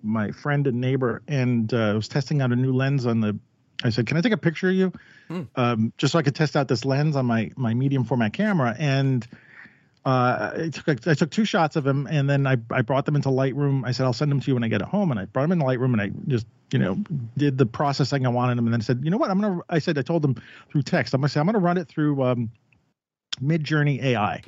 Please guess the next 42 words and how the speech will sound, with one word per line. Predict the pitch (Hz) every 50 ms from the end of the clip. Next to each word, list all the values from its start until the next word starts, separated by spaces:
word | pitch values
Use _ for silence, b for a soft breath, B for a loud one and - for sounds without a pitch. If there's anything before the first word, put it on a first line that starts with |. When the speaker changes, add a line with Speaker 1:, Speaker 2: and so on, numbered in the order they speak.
| B B B B B B B B
Speaker 1:
'cause | - 123
I | 139
have | 139 139
a | 135
Midjourney | 139 147 143 139 147 143 139 135 123 123
A | 156
I | 190 180 147
account. | 127 - - - 117 90 - - b b b b b b b b b
And | - 151 147 147 147 143 147 -
let's | 147 165 160 160 -
see | - 202
what | 180 175 160
happens | 160 175 175 165 - 143 123 110 -
to | - 127
the | 117
pictures." | - 165 165 - - 113 - 82 -
And | 147 127
so | - - 143 135
I | 143
started, | 131 - - 165 170 175 170 147 131 - B B B B B B -
pr-, | - - 170 -
I, | 151 139 123 -
I | - 143 127
dropped | 123 113 127 135 151 - -
the | -
picture | - - 196 185 - - 175 151 135
in | 123 117
there, | 107 104 113
which | 123 123 - -
you | 139
can | 127 151 143
do | 131 143 147 147 151 151
with | 147 139 127 139 135 -
Midjourney. | 139 135 131 127 123 127 123 123 120
I'm | 110 107
sure | - - 143
you | 127
can | 123 117
do | 110
with | 110 107 -
other, | 107 98 104 92 78 - - -
uh, | 131 120 113 117 117 101 117